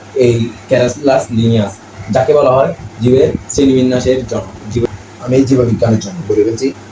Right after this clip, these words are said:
দুঃখিত। তো তাকে বলা হচ্ছে জীববিজ্ঞানের শ্রেণীবিন্যাসের জনক বলা হয়, তাকে জীববিজ্ঞানের জনক। আমি এটা দুঃখিত, আমি ভুলে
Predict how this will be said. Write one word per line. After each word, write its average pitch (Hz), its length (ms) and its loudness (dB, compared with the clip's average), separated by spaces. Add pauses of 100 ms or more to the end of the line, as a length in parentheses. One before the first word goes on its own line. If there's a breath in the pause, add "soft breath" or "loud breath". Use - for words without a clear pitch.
(240)
দুঃখিত। 117 360 0 (800)
তো 110 360 2
তাকে - 180 -2
বলা 180 240 4
হচ্ছে 175 340 0 (200)
জীববিজ্ঞানের 143 600 2
শ্রেণীবিন্যাসের 180 680 2 (280)
জনক 135 220 0
বলা 107 220 2
হয়, 101 160 -2 (340)
তাকে 135 180 0
জীববিজ্ঞানের 123 600 2
জনক। 107 320 -2
আমি 117 180 -2
এটা 135 300 2 (200)
দুঃখিত, 117 280 -4 (500)
আমি 117 140 2
ভুলে 131 240 4